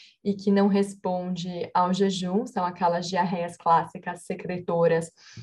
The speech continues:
como a de secretora de sódio e a secretora de, de cloro. As diarreias gordurosas, como eu falei, pensar em pâncreas primeiro e aí fazer elastase fecal.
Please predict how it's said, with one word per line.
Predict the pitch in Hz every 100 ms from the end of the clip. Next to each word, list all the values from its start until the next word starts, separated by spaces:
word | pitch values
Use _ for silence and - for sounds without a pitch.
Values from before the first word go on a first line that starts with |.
| -
como | - 185 185
a | 185 175 175
de | 165 170 170 170 165 -
secretora | 202 180 170 175
de | 170 170
sódio | - 170 165 160 170
e |
a | 175
secretora | 170 165 170 151 160
de, | 160 165 165 160
de | 185 202
cloro. | - - - - - _ _ - - - - _ -
As | 214
diarreias | 202 220 202
gordurosas, | 202 196 190 196 214 220 214 208
como | 196 190
eu |
falei, | 185 185 185 196 208
pensar | 196 185 185
em | 165 170
pâncreas | - 214 226 226 214
primeiro | - 196 185 185 190 196 202 - - _ -
e | 202
aí | 185 175 185
fazer | 190 185 180 180
elastase | 180 170 175 - 170 165 165 175
fecal. | - 208 190 151 147 156